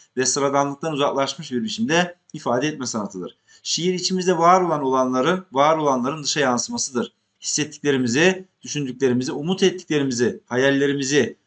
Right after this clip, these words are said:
hayatlarımızı şiir haline dönüştürerek yaşantımızı daha özel kılabiliriz.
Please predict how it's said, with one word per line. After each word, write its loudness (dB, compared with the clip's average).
hayatlarımızı -2
şiir 2
haline 0
dönüştürerek 0
yaşantımızı -2
daha 2
özel 2
kılabiliriz. -2